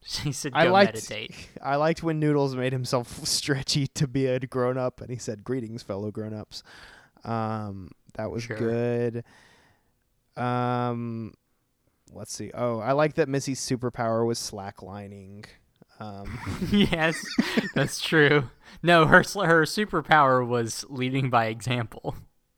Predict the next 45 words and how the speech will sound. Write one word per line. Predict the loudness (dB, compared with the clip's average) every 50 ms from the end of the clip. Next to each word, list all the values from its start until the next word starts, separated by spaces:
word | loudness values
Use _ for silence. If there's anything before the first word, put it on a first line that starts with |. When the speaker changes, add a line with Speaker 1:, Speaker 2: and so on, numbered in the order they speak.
| _ _ _ -20 -20 -20 -18 -18 -16 -16 -16 -16 -14 -6
Speaker 2:
Yes, | -2 2 4 4 4 4 4 6
but | 6 6 6
she | 6 6 6 6 8
does | 10 10 10 12 10 8 6
specifically | 2 -2 -2 -2 0 0 0 -2 -2 -4 -4 -2 -2 -2
train | 0 -2 0 2 2 4 4 2 2
herself | 2 2 0 0 0 0 0 0 0 0 0
in | -2 -2 -2
slacklining | -4 -6 -6 -4 -4 -2 -2 -4 -4 -4 -4 -2 -2 -4 -6 -8 -10 -12 -14 -16 _ _ _ _ -6
at | -4 -4 -4 -4
her | -4 -4
Speaker 1:
And | -4 -2
she's | -2 -2 0 2
like, | 2 2 2
Speaker 2:
grandmother's | 0 0 0
Speaker 1:
"My | 0 -2
Speaker 2:
house. | -2 -2 -2 -4
Speaker 1:
moment." | -4 -6 -6 -8 -8 -10 -12 -14 -16 -12 -6
Speaker 2:
And | -4 -2 -2
then | -2 -2 -2
she | -2 -2 0
has | 0 0 -2 -2 -2
an | -4 -4
opportunity | -4 -4 -6 -6 -6 -6 -6 -4 -6 -8 -10
to | -10 -8
slackline | -8 -8 -8 -8 -8 -10 -10 -10 -12 -12 -12 -12 -12 -14
at | -14 -14 -12
the | -12 -12 -12
end. | -12 -12 -12 -14 -16 -18 -20 -20 -20 -20 -20 -18 -8
Um, | -4 0 0 2 2 2 0 0
Speaker 1:
Yep. | -2 -4 -8 _ _ _ _ _ _ -2
Speaker 2:
I | 0 2
like | 4 4 2 2 0 0
when, | 2 2 2 2 0 -4 -8
these | -2 0 0 2 4
aren't | 2 2 0 -2
really | -6 -6 -8 -8
jokes, | -6 -6 -8 -8 -8 -8
these | -6 -6 -6 -6
are | -8
just | -10 -10 -10 -10
moments | -10 -10 -10 -10 -12 -12 -10
that | -10 -8
I | -8 -8
enjoyed. | -8 -6 -6 -4 -4 -6